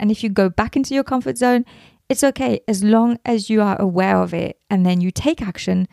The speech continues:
to move back out of it. The idea is to s-, keep evolving,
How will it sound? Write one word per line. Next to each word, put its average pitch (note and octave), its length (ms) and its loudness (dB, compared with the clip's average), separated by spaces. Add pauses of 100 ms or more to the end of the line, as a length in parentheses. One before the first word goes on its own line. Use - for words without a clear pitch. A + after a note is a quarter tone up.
(400)
to G3+ 120 2
move G#3+ 440 4
back G3+ 260 -6
out F3+ 200 -8
of - 120 -10
it. - 200 -12 (180)
The B3 100 4
idea C4+ 560 0
is A3+ 200 -4
to A3+ 160 -6
s-, - 260 -10
keep A3+ 180 -2
evolving, F3+ 540 0